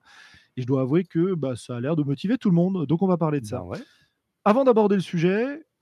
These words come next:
Speaker 1: petit tour de news très rapide. Euh, j'ai été à Octogone le week-end du cinq, donc, euh, euh, il y a déjà, euh, quelques temps maintenant, hein, deux week-ends. Et, euh, bah, c'était, euh,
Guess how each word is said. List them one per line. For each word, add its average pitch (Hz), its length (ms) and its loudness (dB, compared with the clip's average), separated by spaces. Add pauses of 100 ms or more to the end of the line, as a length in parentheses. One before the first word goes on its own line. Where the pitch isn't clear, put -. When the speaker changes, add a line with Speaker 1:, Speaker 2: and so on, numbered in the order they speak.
(240)
Speaker 1:
petit 214 320 -4
tour 220 300 -4
de 185 120 2
news 185 280 2
très 180 320 -2
rapide. 196 640 -4
Euh, 151 1160 0
j'ai 160 200 2
été 202 420 -2
à 170 260 2
Octogone 160 760 0
le 127 340 -2
week-end 139 420 -2
du 120 140 -10
cinq, 131 300 -8
donc, 117 260 -12
euh, 117 160 -6 (840)
euh, 120 160 -6
il 117 80 -6
y 139 80 0
a 147 80 2
déjà, 143 580 2
euh, 117 300 -12
quelques 123 380 -10
temps 139 220 -6
maintenant, 160 720 -4
hein, 214 120 -6
deux 151 140 -4
week-ends. 160 640 -4 (480)
Et, 220 400 4
euh, 143 580 4
bah, 127 220 -2
c'était, - 340 -6
euh, 120 640 -6